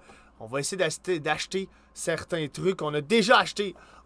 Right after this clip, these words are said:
un, une voiture de luxe. Donc, côté voiture, on est correct. Euh, fonds insuffisants, ça, c'est quoi ? Pendant cent quatre-vingts jours. J'aimerais ça des trucs permanents. Y a pas des trucs, c'est tout des, c'est tout des trucs, euh,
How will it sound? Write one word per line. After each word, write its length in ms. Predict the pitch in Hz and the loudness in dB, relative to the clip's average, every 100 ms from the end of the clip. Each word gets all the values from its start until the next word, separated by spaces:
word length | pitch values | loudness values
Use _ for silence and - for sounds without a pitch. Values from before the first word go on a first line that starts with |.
| - | 0
un, 320 | 160 160 151 | 4 6 4
une 120 | 151 147 | 2 0
voiture 360 | 165 156 190 | 2 4 4
de 60 | 165 | 4
luxe. 240 | 165 160 | 4 2
Donc, 160 | 143 123 | 0 -2
côté 260 | 160 156 | -2 2
voiture, 420 | 160 151 - 175 - | 4 4 4 0 0
on 140 | 135 | -4
est 140 | 135 123 | -6 -2
correct. 460 | 175 175 208 208 139 - - - - - | 2 4 2 0 -4 -4 -20 -20 -14 0
Euh, 520 | 139 147 147 147 147 | 6 8 8 8 6
fonds 260 | - 202 196 | 4 0 0
insuffisants, 720 | 160 - - 151 143 180 185 | 0 -4 -8 -6 0 2 2
ça, 120 | 175 | 0
c'est 140 | 160 | -2
quoi ? 220 | 156 170 147 - - - - | 2 2 2 -4 -20 -14 0
Pendant 220 | 151 160 | 2 4
cent 200 | 151 214 | 4 4
quatre-vingts 360 | 196 185 170 156 | 4 0 -2 -2
jours. 140 | 147 | -2
J'aimerais 260 | 156 170 185 | -2 0 0
ça 140 | 269 | -2
des 180 | 170 139 | -2 -8
trucs 640 | - 156 196 - - - - _ - | -10 -4 -6 -6 -14 -16 -18 _ -2
permanents. 720 | 240 220 170 151 131 143 156 - - - - | 0 0 -2 -4 -4 -8 -10 -20 -20 -20 -12
Y 40 | - | -6
a 60 | |
pas 120 | 254 | -2
des 140 | 233 202 | -2 -4
trucs, 160 | 165 | -6
c'est 160 | 170 226 | -8 -8
tout 40 | |
des, 280 | 196 180 156 | -4 -2 -2
c'est 80 | 147 | -4
tout 100 | 202 | -8
des 220 | 180 160 | -6 -6
trucs, 520 | 151 156 147 190 190 | -6 -10 -4 -4 -4
euh, 460 | 151 139 135 131 127 | -4 -2 -2 -4 -8